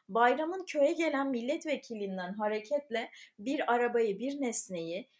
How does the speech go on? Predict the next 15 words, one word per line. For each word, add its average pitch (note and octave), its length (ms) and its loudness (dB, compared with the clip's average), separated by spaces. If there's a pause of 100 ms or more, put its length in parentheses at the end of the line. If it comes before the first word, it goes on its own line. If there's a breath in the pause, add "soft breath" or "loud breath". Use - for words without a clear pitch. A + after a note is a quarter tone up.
(140 soft breath)
e, F3 280 2
kendisine, A#3+ 840 -2
e, F#3 120 -6
toplum D4 400 -8
içerisinde A#3+ 580 0
öne A3+ 280 -4
çıkabilecek F#3+ 800 -6
yüksek B3+ 380 -2
statü - 480 -2
göstergesi D#3 800 -4
olarak F3 440 -6
görmesi. C4+ 800 0
İkinci B3+ 520 -2
noktada G3+ 680 -4 (120)
Bayram'ın B3 600 0